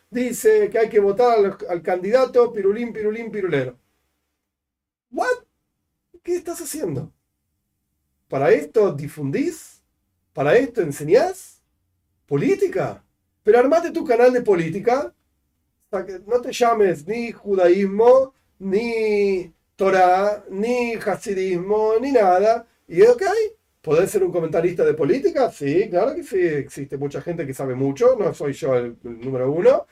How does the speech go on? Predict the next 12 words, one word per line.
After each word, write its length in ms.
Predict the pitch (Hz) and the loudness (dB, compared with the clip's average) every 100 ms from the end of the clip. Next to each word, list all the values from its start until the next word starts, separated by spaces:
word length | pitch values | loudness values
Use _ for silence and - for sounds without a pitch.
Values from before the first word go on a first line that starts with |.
| _ _ | _ _
pero 160 | 185 | -2
hay 40 | 180 | 0
mucha 300 | 202 202 185 | 0 0 -2
gente 260 | 196 190 | 0 -4
que 80 | 156 | -6
sabe 280 | 143 202 165 | -6 -2 -2
mucho 340 | 156 156 165 | -2 -6 -4
de 80 | 151 | -4
política, 500 | 147 139 135 139 143 | -2 -4 -4 -6 -6
de 60 | 139 | -6
historia 320 | 131 165 151 | -4 -4 -4
argentina, 680 | 139 147 135 180 165 160 | -6 -6 -6 -4 -2 -2